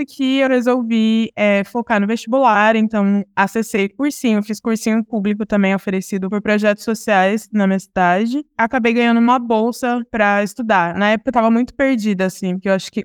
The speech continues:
quando chega essa fase, né, e aí é aquela, aquela sensação de que, nossa, preciso decidir a carreira que eu vou seguir pro resto da vida, então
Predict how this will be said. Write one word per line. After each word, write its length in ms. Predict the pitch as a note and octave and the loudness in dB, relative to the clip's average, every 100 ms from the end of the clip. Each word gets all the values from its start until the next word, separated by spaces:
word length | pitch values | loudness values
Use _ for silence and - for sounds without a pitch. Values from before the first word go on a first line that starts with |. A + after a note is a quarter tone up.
| - | -2
quando 200 | G#3+ G#3+ | 0 0
chega 640 | - G#3 F#3+ F#3+ F3+ F3 F3 | -2 -2 0 0 0 -2 -6
essa 300 | - G3 G#3+ | -6 -6 -6
fase, 560 | G3+ G#3+ G3+ A#3+ A#3+ G3+ | -2 2 4 4 2 0
né, 220 | F#3+ G3 G3 _ _ - | 0 -2 -6 _ _ -2
e 60 | |
aí 180 | F#3+ F#3+ - | 0 0 -4
é 140 | - G3 | -2 -2
aquela, 680 | - G3+ G3 F#3 F#3 F#3 F#3+ | 0 2 4 2 0 -4 -6
aquela 260 | G3+ G3+ | -2 0
sensação 380 | G#3+ G#3 G#3+ G3+ | 0 -4 -4 -4
de 100 | F#3 | -4
que, 80 | G#3+ | 0
nossa, 340 | G3 A3 A3 | 2 2 0
preciso 460 | G#3 - G#3 G#3 G3+ | -6 -6 -4 -4 -6
decidir 720 | G#3 G#3 A#3 F#3 G3+ G#3 A3+ C4+ | -4 -2 -4 -2 0 2 2 0
a 120 | G#3+ A3 | -2 0
carreira 480 | B3+ A#3 A#3 B3+ | 0 2 2 2
que 80 | B3 | 0
eu 40 | B3 | -2
vou 100 | B3+ | -2
seguir 220 | A#3+ B3 | -4 -2
pro 180 | C#4+ A#3+ | -2 -2
resto 380 | G3+ A3+ - - | 2 0 0 -2
da 140 | C#4+ | -2
vida, 340 | B3 G#3+ F#3 | 0 0 0
então 240 | F#3+ G3 | 0 0